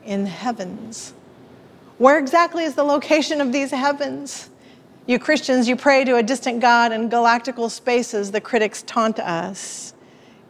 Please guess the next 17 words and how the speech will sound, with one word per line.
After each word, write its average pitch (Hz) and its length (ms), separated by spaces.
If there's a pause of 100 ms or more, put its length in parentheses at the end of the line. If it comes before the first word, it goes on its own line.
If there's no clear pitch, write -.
(220)
We 226 160
are 220 160
able 247 280
to 226 200
vote 233 440
from 226 200
space 240 400
this - 320
month. 175 320
Did 208 160
you 220 80
see 247 160
the 220 100
story 254 380
about 202 180
the 220 180
astronaut, 214 540